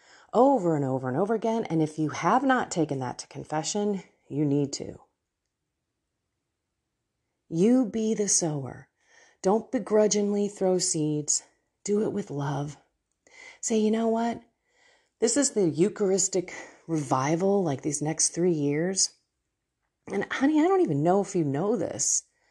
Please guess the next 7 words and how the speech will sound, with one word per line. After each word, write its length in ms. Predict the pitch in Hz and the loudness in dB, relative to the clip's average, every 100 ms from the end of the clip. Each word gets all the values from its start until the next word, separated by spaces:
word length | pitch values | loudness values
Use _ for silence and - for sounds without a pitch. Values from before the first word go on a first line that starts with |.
| _ _ _ - | _ _ _ 0
but 420 | 156 156 156 _ _ _ _ _ _ _ _ _ - | 2 2 -4 _ _ _ _ _ _ _ _ _ -4
there 120 | 214 | -2
are 180 | 233 202 | 0 0
so 300 | - 180 190 | 0 2 0
many 260 | 202 202 | 0 0
scientifically 800 | 196 175 175 180 180 175 180 180 | -2 -2 -2 -2 -4 -6 -6 -4
proven 680 | 160 - 180 165 175 175 180 | -4 -2 0 0 -2 -4 -8